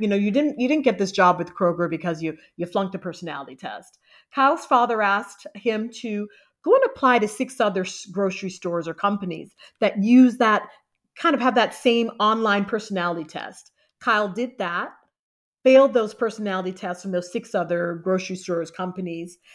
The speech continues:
and his father filed complaints, some jointly with the Equal Employment Opportunity Commission.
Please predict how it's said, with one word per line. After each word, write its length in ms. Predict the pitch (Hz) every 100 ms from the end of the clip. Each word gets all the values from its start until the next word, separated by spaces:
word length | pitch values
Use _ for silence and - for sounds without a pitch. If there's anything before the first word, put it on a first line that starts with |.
| _ _
and 260 | 226 233 240
his 140 | 269
father 280 | - 320 320
filed 300 | - 269 262
complaints, 640 | 262 254 320 226 175 - -
some 240 | 294 285
jointly 580 | 269 311 - 175 170 - _ _ -
with 160 | 233
the 180 | 240 247
Equal 360 | 262 262 262 254
Employment 540 | 220 - 240 220 214 208
Opportunity 520 | 202 190 - 214 180
Commission. 560 | - 160 - - -